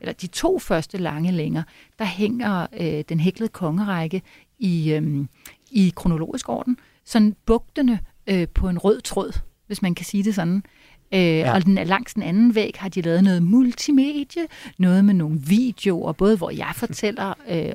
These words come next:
Speaker 1: om kongerækken, hvor der er en historiker, der fortæller sammen med mig om, hvad der er de sær-, øh, særkender ved hvert konge. Øh, så er der en stor, øh, sådan en tronstol, <laughs> sådan en rigtig eventyrtronstol med rødt, øh,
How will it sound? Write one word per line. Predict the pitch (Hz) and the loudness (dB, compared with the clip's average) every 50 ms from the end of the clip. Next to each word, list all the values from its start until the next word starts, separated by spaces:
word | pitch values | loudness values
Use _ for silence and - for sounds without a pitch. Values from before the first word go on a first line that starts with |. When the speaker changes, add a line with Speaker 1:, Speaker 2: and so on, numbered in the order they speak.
| - | -8
Speaker 1:
om | - - - - - | -10 -8 -8 -8 -8
kongerækken, | - - - 160 170 202 226 208 208 185 175 175 180 - 190 185 | -6 -2 0 0 2 2 2 0 -2 -4 -4 -4 -4 -2 -2 0
hvor | 170 170 160 | 0 0 -2
der | - 156 | -2 -2
er | 147 | -4
en | 151 | -4
historiker, | 139 139 - - 185 190 - - 220 214 - 208 | -4 -6 -4 -2 -2 0 0 0 0 0 -2 -4
der | 196 185 | -4 -4
fortæller | 180 - - - - - 170 - - | -6 -8 -12 -10 -8 -10 -8 -8 -10
sammen | 160 - 175 - - | -8 -8 -8 -6 -4
med | - 170 | -4 -4
mig | 156 139 143 180 233 269 269 - | -2 -2 0 0 0 0 0 -2
om, | 185 175 190 240 - _ - - - _ - | -4 -6 -6 -8 -10 _ -20 -20 -20 _ -4
hvad | 156 185 175 | -2 -2 0
der | - 185 | 0 -2
er | 180 180 | -4 -4
de | - - 170 | -6 -6 -8
sær-, | 156 - - 170 160 165 - - - - | -8 -4 -2 -2 -2 -2 -4 -10 -8 -6
øh, | 180 170 156 156 | -4 -4 -2 -4
særkender | - - - 175 180 - - - 202 170 165 165 | -4 -4 -2 -2 -2 -4 -4 -4 -2 -2 -2 -2
ved | 156 165 156 | -2 -4 -4
hvert | 151 165 - - - _ _ | -2 -4 -4 -6 -10 _ _
konge. | - - 160 147 151 160 180 175 - _ - - - _ _ _ 160 | -8 -6 -4 -2 -2 -2 -4 -4 -8 _ -20 -20 -20 _ _ _ -8
Øh, | 156 147 139 | -6 -6 -6
så | - - 190 | -2 0 2
er | 185 | 2
der | 208 214 | 2 0
en | 208 - 180 | 0 -2 -2
stor, | - - - - - - 226 262 285 285 277 - - _ - - | -2 -4 -6 -8 -6 -4 -4 -2 -2 -4 -6 -8 -12 _ -4 -2
øh, | 180 175 | 0 0
sådan | 151 - - 170 175 | -2 0 0 0 2
en | 165 160 160 156 | 2 0 0 -2
tronstol, | - - - 233 220 196 226 220 - 170 - - - 339 302 - - 349 - - - - _ | -2 0 2 4 4 4 2 0 0 -4 -8 -4 -2 -4 -2 -2 -4 -6 -6 -8 -14 -18 _
<laughs> | - 285 - - | -2 -2 -2 -2
sådan | - - 240 240 | -4 -2 -2 0
en | 269 269 254 - | 0 -2 -2 -4
rigtig | 220 - - 339 - 392 | -6 -8 -10 -12 -8 -8
eventyrtronstol | - 202 226 269 320 359 - - - - - - 254 240 240 247 - - 240 247 339 226 | -6 -4 -4 -4 -4 -4 -6 -8 -8 -8 -4 0 2 4 4 2 2 -2 -8 -2 2 2
med | 208 214 208 - - - - - - | 2 2 2 -2 -8 -14 -18 -20 -14
rødt, | - - 196 233 - - - - - | -2 0 0 0 0 -2 -8 -6 -2
øh, | 190 185 175 165 170 175 180 175 175 | -2 0 0 0 -2 -2 -2 -4 -4